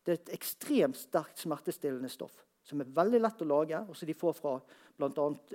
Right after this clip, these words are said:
eh, Kina. Og det er så sterkt at hvis du bare får det på fingrene og gjør sånn, så er det en dødelig dose. Ja. Det er veldig, det er,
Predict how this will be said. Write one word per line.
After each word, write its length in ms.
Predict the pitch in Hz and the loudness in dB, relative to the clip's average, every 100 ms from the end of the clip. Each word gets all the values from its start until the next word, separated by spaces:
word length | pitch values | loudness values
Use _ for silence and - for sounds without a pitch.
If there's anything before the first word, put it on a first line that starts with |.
| 466 | -10
eh, 140 | 160 | -8
Kina. 380 | 143 - 143 120 - _ _ _ - _ - _ - | -8 -6 -4 -6 -8 _ _ _ -20 _ -20 _ 4
Og 220 | 175 180 - | 6 6 6
det 80 | 240 | 6
er 60 | |
så 80 | 226 | 6
sterkt 420 | - 269 - - | 4 4 4 0
at 100 | 170 | -2
hvis 100 | 180 | -2
du 80 | 196 | 2
bare 140 | 220 | 2
får 180 | 214 277 | 4 2
det 80 | 208 | 2
på 60 | 180 | 2
fingrene 500 | 196 190 220 190 139 247 | 0 2 4 4 2 0
og 100 | - | -4
gjør 160 | 175 185 | 2 2
sånn, 380 | - 196 127 117 _ _ _ _ _ _ - _ _ - | 2 -2 -2 -4 _ _ _ _ _ _ -20 _ _ -10
så 160 | - | -2
er 40 | 160 | 4
det 120 | 170 | 4
en 100 | 139 | 4
dødelig 380 | 139 143 143 127 | 0 -2 -4 -6
dose. 340 | 127 - - _ _ _ _ _ _ _ _ _ _ _ _ - | -8 -8 -12 _ _ _ _ _ _ _ _ _ _ _ _ -20
Ja. 60 | - _ - - _ _ _ _ _ _ _ - _ _ - | -20 _ -20 -20 _ _ _ _ _ _ _ -20 _ _ 0
Det 80 | 170 | 4
er 80 | 170 | 8
veldig, 280 | 208 180 208 | 10 10 10
det 80 | |
er, 260 | 214 196 | 12 12